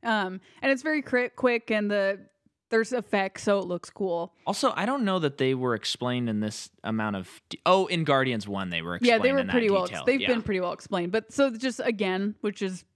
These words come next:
Speaker 1: good.
Speaker 2: You need to.
Speaker 1: Yeah. So
Speaker 2: 'Cause
Speaker 1: they
Speaker 2: even, even if you're just, like, casually putting on Infinity War, it's nice to be like, "Oh, yeah, that stone's that stone. Okay, okay, okay.
Speaker 1: Exactly.
Speaker 2: Okay, okay,
Speaker 1: 'Cause
Speaker 2: I'm
Speaker 1: there's
Speaker 2: ready."
Speaker 1: just so many. So then that, also finding out that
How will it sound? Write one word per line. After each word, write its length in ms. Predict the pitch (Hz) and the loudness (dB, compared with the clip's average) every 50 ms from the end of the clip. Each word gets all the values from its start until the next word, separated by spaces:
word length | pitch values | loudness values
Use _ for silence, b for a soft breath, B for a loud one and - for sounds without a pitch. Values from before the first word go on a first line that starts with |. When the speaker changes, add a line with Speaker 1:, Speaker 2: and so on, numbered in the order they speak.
| _ _ | _ _
Speaker 1:
good. 280 | - 185 175 175 170 214 202 | -4 -4 -4 -4 -4 -2 0
Speaker 2:
You 120 | 190 202 | 2 2
need 280 | 175 131 113 98 87 - | 2 2 -2 -2 -4 -8
to. 200 | - 85 - 220 | -10 -6 -2 0
Speaker 1:
Yeah. 280 | 226 202 180 - - - - | 0 0 0 -2 -6 -10 -8
So 320 | - - 247 233 220 214 | -2 0 2 2 4 4
Speaker 2:
'Cause 140 | 214 214 214 | 4 4 4
Speaker 1:
they 40 | 220 | 4
Speaker 2:
even, 320 | 233 233 214 233 220 202 - | 2 0 2 0 0 0 0
even 220 | 175 180 175 185 | 0 0 0 0
if 160 | 180 170 - | 0 0 0
you're 80 | 151 143 | 0 0
just, 220 | 127 131 127 - | 0 0 -2 0
like, 160 | 127 113 98 - | -2 -2 -2 -2
casually 440 | - 107 104 107 113 127 117 113 | -2 0 0 0 0 -2 -2 -2
putting 300 | 104 - - 110 107 107 | -2 -2 -2 -2 -2 -2
on 240 | 104 101 98 95 92 - | -4 -4 -4 -6 -6 -6
Infinity 440 | 95 101 - - 101 98 107 107 113 | -6 -8 -6 -6 -6 -4 -4 -2 -2
War, 320 | 113 117 120 123 127 127 - | -2 -2 -2 -2 -2 -2 -2
it's 200 | 123 117 - - | -2 -4 -2 -2
nice 240 | 127 123 123 - | -2 -2 -2 -2
to 80 | - 117 | -6 -8
be 100 | 101 107 | -6 -6
like, 160 | 101 92 85 - | -6 -6 -6 -4
"Oh, 100 | - 127 | -2 -2
yeah, 200 | 120 117 107 101 | 0 0 -2 -2
that 260 | 92 95 107 110 - - | -2 -2 -4 -4 -4 -6
stone's 260 | - 117 110 104 98 | -6 -6 -6 -6 -6
that 160 | 98 92 92 | -8 -10 -10
stone. 120 | - - - | -10 -10 -10
Okay, 160 | 117 107 104 | -10 -10 -10
okay, 200 | - - - 87 | -12 -12 -12 -14
okay. 160 | 82 87 95 - | -12 -10 -8 -8
Speaker 1:
Exactly. 280 | - 208 180 196 220 160 | -4 0 2 2 4 4
Speaker 2:
Okay, 140 | 139 120 | 2 0
okay, 120 | 117 120 - | -2 -2 -2
Speaker 1:
'Cause 80 | 269 269 | -2 0
Speaker 2:
I'm 100 | 302 285 | 0 0
Speaker 1:
there's 20 | 277 | 0
Speaker 2:
ready." 120 | - - 240 | 0 -2 -2
Speaker 1:
just 120 | 208 - | -4 -8
so 140 | - 175 - | -12 -12 -12
many. 240 | - - - - - B B B B B B | -12 -12 -12 -12 -12 B B B B B B
So 140 | B - 269 | B -4 -2
then 240 | 240 294 285 269 269 | 0 0 -2 -2 -2
that, 260 | 269 269 - - - | -4 -4 -6 -6 -4
also 340 | 180 254 240 220 - 247 220 | -2 -2 -2 0 -2 -4 -2
finding 380 | 208 - 220 208 208 202 202 | -2 -2 -2 -2 -2 -2 -2
out 240 | 196 190 196 - - | -2 -2 -4 -2 -2
that 260 | 185 180 180 170 - | -2 0 0 -2 -6